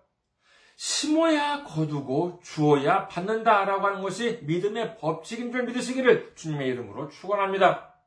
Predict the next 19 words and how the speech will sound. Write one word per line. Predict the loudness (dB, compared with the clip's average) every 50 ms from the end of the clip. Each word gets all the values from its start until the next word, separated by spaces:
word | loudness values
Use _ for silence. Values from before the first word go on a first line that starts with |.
| _ _ _ _ _ _ _ _ _ _ _ _ _ _ _ _ _ _ _ _ _ _ _ _ _ _ _ _ _ _ _ _ _ _ _ _ _ _ _ _ -20 -20 -20 _ _ -4
우리는 | 0 0 0 0 0 -2
이제 | -4 -2 0 0 0 0 -2 -6 -10 -16 _ _ _
징계를 | -18 -14 -10 -6 -4 -2 -2 0 0 2 2 2 2 2 2 0 0 -2
받지 | -6 -10 -12 -12 -12 -10 -6 -4 -2
않습니다. | -2 -2 -2 -4 -4 -6 -8 -6 -4 -2 0 0 -2 -2 -6 0
예수님이 | 4 4 6 6 4 2 -2 -8 -8 -8 -8 -10
다 | -10 -12 -14 -12 -10 -10 -10 -10 -10 -12
받아주셨기 | -10 -8 -6 -4 -4 -4 -6 -8 -10 -10 -10 -10 -10 -12 -12
때문입니다. | -10 -10 -10 -10 -12 -12 -12 -12 -14 -16 _ _ _ _ _ _ _ -20 -20 -6 0
우리는 | 2 2 4 4 2 0 0
이제 | 2 4 4 4 4
채찍에 | 4 -2 -10 -10 -8 -4 -2 0 2
맞지 | 2 2 0 0 0 -2 0
않습니다. | 0 0 0 -2 -4 -2 0 2 6 6 6 4 2 -4 -8 -2
예수님이 | 0 2 2 0 0 -4 -8 -8 -8 -8 -8
다 | -10 -12 -10 -6 -2 -2 0 0 -2 -6
맞아주셨기 | -6 -4 -2 0 0 -2 -2 -4 -4 -2 -2 -2 -2 -4 -6 -6 -4 -2 -2 -4 -4 -4 -2 -2 -2 0 2
때문입니다. | 6 6 6 6 4 0 0 -2 -2 -2 -4 -8 _ _ _ _ _ _ _ _ _ _ _ _ _ _ _ _ _ -14 -6 -4
우리는 | -2 -2 0 -2 -4 -4 -8